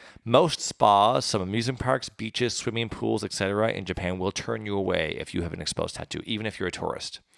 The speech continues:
It's recommended that as a tourist, you call ahead and do your research before going to a specific place, which seems kind of unfair and archaic, uh, but the businesses don't want to upset their regular, typically older clients, right?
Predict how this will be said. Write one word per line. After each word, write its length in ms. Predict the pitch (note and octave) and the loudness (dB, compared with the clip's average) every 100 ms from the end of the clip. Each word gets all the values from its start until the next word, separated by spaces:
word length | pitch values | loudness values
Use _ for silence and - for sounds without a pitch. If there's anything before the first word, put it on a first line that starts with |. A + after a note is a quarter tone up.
| - - - - - | -20 -20 -20 -18 -8
It's 160 | G#2+ A2 | -4 2
recommended 520 | B2 C3 A2+ A2 A2 | 2 2 -2 -2 0
that 120 | G2+ | 0
as 160 | F2+ E2+ | 0 -4
a 60 | |
tourist, 380 | - E3 F3+ - | -4 2 2 0
you 60 | - | -6
call 320 | - B2 B2+ | -2 0 2
ahead 300 | G#2+ G2+ G#2+ | 0 0 -2
and 180 | G2+ F#2 | -4 -6
do 100 | F#2+ | -2
your 180 | G#2+ G2 | 0 0
research 440 | G2 - G#2+ - | -2 -4 -6 -6
before 280 | F#2+ - G2+ | -10 -6 -6
going 340 | F#2 F#2 F#2 | -2 -2 -4
to 100 | F2 | -8
a 40 | F2+ | -10
specific 480 | - - - - - | -8 -10 -8 -8 -6
place, 420 | C#2 G#1 - - _ - - - - - - - | -6 -6 -10 -12 _ -20 -20 -20 -20 -20 -14 -2
which 140 | C3 | 0
seems 300 | - G#3 G3+ | 2 2 0
kind 220 | - C4 | 0 2
of 80 | G3+ | 4
unfair 400 | E3 C#3 A#2+ A2 | 2 4 4 6
and 100 | A2 | 4
archaic, 680 | F#2+ - A#2 F2+ F#2+ - - _ - - - | 2 2 0 0 -4 -10 -20 _ -20 -20 -6
uh, 100 | A2+ | -4
but 240 | G#2 C#3+ C#3+ | 2 2 2
the 80 | B2+ | 0
businesses 400 | D#3 C#3+ D3 B2 | -2 -2 -6 0
don't 220 | A#2 A#2 | 2 2
want 140 | A#2 | 0
to 60 | A2 | 0
upset 380 | G#2+ - G#2 - | -2 -2 -2 -2
their 120 | G2+ | -2
regular, 520 | F#2 F2+ F#2 F#2 - - | -2 -4 -4 -4 -6 -8
typically 400 | - F2+ - F2+ | -8 -8 -4 -4
older 280 | E2 E2+ E2+ | -2 -4 -4
clients, 540 | C#2 C2 - - - _ _ _ - | -4 -6 -10 -10 -10 _ _ _ -2
right? 260 | F2+ A#2 | 4 4